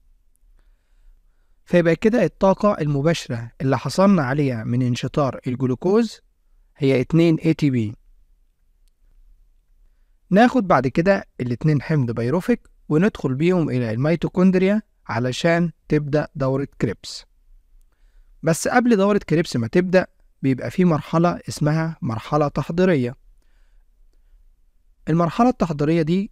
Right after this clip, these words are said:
اللي بيحصل فيها هو إن كل جزيء من حمض البيروفيك بيتأكسد علشان يتحول لمجموعة أسيتايل. وكلمة أكسدة بيكون ليها معنيين، يا إما اكتساب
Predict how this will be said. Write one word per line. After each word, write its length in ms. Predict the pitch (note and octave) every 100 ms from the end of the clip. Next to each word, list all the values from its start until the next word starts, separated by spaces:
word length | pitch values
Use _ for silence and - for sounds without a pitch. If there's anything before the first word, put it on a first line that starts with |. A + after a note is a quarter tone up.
| _
اللي 140 | B2 B2+
بيحصل 380 | F3 - F3+ D3+
فيها 420 | F#3 F#3+ G#3 A3+ _
هو 160 | C#3+ B2
إن 240 | C3 C3
كل 360 | - A#3 A#3 E3+
جزيء 440 | D3 C3+ C3 - -
من 100 | A2
حمض 280 | - E3 D3+
البيروفيك 640 | C#3+ C#3 C#3+ F#3 A#3 - - _ _ _
بيتأكسد 720 | D3 C3 - - F#3+ - G3
علشان 560 | B2+ A#2+ B2 - E3 E3
يتحول 560 | C3 - D#3 E3 D#3+ C3
لمجموعة 540 | A#2+ A#2+ D3 D#3 D3+ - -
أسيتايل. 500 | D3+ D3+ - G#2 - _ _ _ _ _ _ _ - _ - _ - _ - _ -
وكلمة 380 | D3 B3+ B3+ A3
أكسدة 500 | B2+ - F3+ G3+ G3
بيكون 380 | C3+ B2 - F#3
ليها 400 | D#3+ F3+ F3+ E3+ -
معنيين، 520 | C#3 C#3 C3 G#2+ D3 - _ _ _ _ _
يا 160 | E3 F#3
إما 260 | C#3+ -
اكتساب 540 | A#2+ - C#3+ E3+ B2